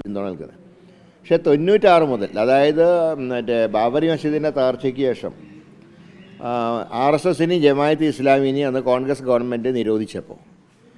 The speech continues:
തൊണ്ണൂറ്റാറ് മുതൽ തുടർച്ചയായിട്ട് ഒരു കേരളത്തിൽ എൽ ഡി എഫിനും കേന്ദ്രത്തിൽ കോൺഗ്രസ് വിരുദ്ധ സമീപനമാണ് സ്വീകരിച്ചത്. വെൽഫെയർ പാർട്ടി ഉണ്ടാക്കിയത് രണ്ടായിരത്തി പത്തിലാണ്. അന്നും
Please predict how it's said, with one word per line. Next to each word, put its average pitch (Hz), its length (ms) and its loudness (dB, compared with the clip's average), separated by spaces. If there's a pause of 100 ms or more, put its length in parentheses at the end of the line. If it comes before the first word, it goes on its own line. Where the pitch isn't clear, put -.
(360)
തൊണ്ണൂറ്റാറ് 180 560 6
മുതൽ 139 220 0
തുടർച്ചയായിട്ട് 117 480 0
ഒരു 113 100 -4 (240)
കേരളത്തിൽ 113 500 0
എൽ 98 140 -2
ഡി 101 120 -2
എഫിനും 101 260 -14 (1040)
കേന്ദ്രത്തിൽ 165 500 4 (140)
കോൺഗ്രസ് 135 400 0
വിരുദ്ധ 120 240 2 (100)
സമീപനമാണ് 104 640 -2
സ്വീകരിച്ചത്. - 500 -12 (840)
വെൽഫെയർ 190 480 4
പാർട്ടി 170 320 4
ഉണ്ടാക്കിയത് 139 460 2
രണ്ടായിരത്തി 120 400 0
പത്തിലാണ്. - 360 -8 (580)
അന്നും 220 260 2